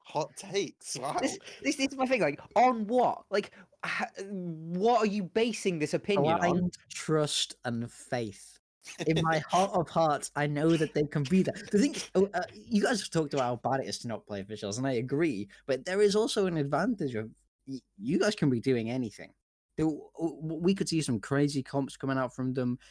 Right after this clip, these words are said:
Speaker 3: You know, they have so much time to practice and scrim stuff and try things out that they're
Speaker 2: I
Speaker 3: not
Speaker 2: agree.
Speaker 3: showing people.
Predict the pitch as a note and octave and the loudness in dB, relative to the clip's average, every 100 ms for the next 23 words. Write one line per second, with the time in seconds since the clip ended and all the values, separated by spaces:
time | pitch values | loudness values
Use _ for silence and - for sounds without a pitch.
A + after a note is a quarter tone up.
0 | - D3 C#3 - C#3 C#3 C#3 - - D#3 | -4 2 2 0 -4 -2 -4 -4 -2 -2
1 | D3+ C#3+ - C#3+ C#3+ C3+ A2+ - - B2+ | -2 -4 -4 -2 -2 -2 -6 -10 -6 -6
2 | - A2+ G2+ F#2+ F#2+ - - C3 C3+ B2+ | -6 -14 -12 -12 -10 -10 -4 -2 -2 -4
3 | - G2 F#2 - F#2 - - - - C#3 | -6 -8 -8 -12 -14 -14 -20 -12 -4 0
4 | B2+ D3 C#3 B2 B2 C3 C3 - A#2+ B2 | 2 2 2 2 2 2 0 -2 -6 -2
5 | B2+ C3+ C#3+ - F#3+ C#3+ E3 C#3 - _ | 2 4 4 2 2 2 2 0 -8 _
6 | G2 | -10